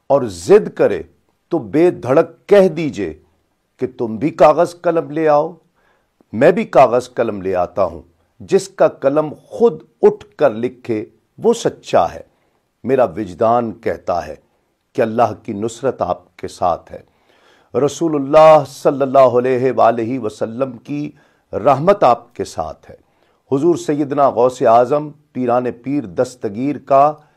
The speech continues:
साया आपके सर पर है, हुजूर सुल्तानुल हिंद ख्वाजा गरीब नवाज रहमतुल्लाहि ताला अलैह की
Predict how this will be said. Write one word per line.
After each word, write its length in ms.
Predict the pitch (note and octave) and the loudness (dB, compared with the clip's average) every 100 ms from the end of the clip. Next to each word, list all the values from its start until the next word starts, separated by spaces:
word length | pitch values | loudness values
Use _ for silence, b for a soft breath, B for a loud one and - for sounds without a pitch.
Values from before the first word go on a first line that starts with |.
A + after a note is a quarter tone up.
| _ _ | _ _
साया 520 | - - D#3 E3 G#3 | -20 -6 2 4 6
आपके 480 | F3 A#2+ - _ A2+ | 6 4 0 _ -8
सर 280 | - - - | -6 -4 -4
पर 260 | - F2 | -4 -8
है, 200 | D2+ D#2 _ _ _ _ _ | -6 -12 _ _ _ _ _
हुजूर 300 | C3 C#3+ D#3+ | -4 0 -2
सुल्तानुल 600 | E3 C#3 C3 C3 C#3+ A2+ | -2 -4 2 2 2 -4
हिंद 380 | E2+ C3+ E3 - _ _ - | -4 -4 -4 -8 _ _ 0
ख्वाजा 220 | B2+ A#2 | 2 0
गरीब 380 | G2+ C3 A2 G#2 | -2 -4 -4 -4
नवाज 480 | G#2+ B2+ D3 D3 A2+ | 4 6 6 4 0
रहमतुल्लाहि 720 | A2+ A2+ A2 G#2 G#2 G2 G2 | -2 -2 -6 -6 -2 0 -2
ताला 400 | F#2+ G2 G2+ G2+ | -2 0 2 0
अलैह 300 | E2+ G2 B2 | 0 0 -2
की 440 | - A2 F#2 - | -4 -12 -14 -16